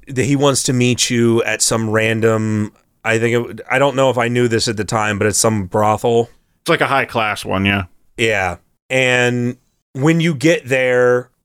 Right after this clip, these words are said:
Speaker 1: you kinda go into this secret room, and he talks about how this was
Speaker 2: Other revolutions have been planned here and stuff, and
Speaker 1: And then
Speaker 2: changed
Speaker 1: Geralt's
Speaker 2: the course
Speaker 1: like,
Speaker 2: of history.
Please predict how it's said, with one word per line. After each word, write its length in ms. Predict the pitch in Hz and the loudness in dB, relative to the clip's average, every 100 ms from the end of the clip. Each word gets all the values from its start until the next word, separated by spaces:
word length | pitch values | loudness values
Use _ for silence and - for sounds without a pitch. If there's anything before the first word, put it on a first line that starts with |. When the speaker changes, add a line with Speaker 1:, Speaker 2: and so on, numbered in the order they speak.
| - | -4
Speaker 1:
you 120 | 135 | -2
kinda 220 | 123 139 135 | 0 0 0
go 220 | 135 135 | 0 0
into 120 | 131 | 0
this 160 | 123 - | 0 0
secret 400 | - 135 139 110 | 0 0 -2 -2
room, 500 | 110 135 131 131 123 | 0 2 2 2 0
and 220 | 113 104 - - | -2 -4 -12 -8
he 140 | - 147 | -2 -2
talks 400 | 147 135 135 - | 0 -2 -2 -2
about 340 | 123 127 120 | -2 0 0
how 440 | 113 123 127 127 117 _ _ _ _ | 0 0 2 2 0 _ _ _ _
this 280 | 147 147 - | 0 0 0
was 840 | 131 143 135 135 127 117 - 127 - - | 0 2 2 0 0 0 -2 -4 -10 -6
Speaker 2:
Other 240 | - 165 156 | -2 0 2
revolutions 600 | 151 147 143 147 143 131 | 2 2 2 2 2 -2
have 100 | 135 | 0
been 160 | 120 110 | 0 2
planned 380 | 135 127 123 | 2 2 2
here 240 | 123 117 113 | 2 2 0
and 180 | 113 - | -2 -2
stuff, 540 | 120 113 107 107 - | 0 2 0 -2 -4
and 180 | 117 104 - | -4 -4 -4
Speaker 1:
And 140 | 143 | 0
then 80 | 147 | 0
Speaker 2:
changed 140 | 165 156 | 2 2
Speaker 1:
Geralt's 160 | 151 143 | 2 2
Speaker 2:
the 60 | 147 | 2
course 140 | 135 | 2
Speaker 1:
like, 60 | 131 | 0
Speaker 2:
of 100 | 135 | 0
history. 460 | 135 - 110 98 | -2 0 0 -2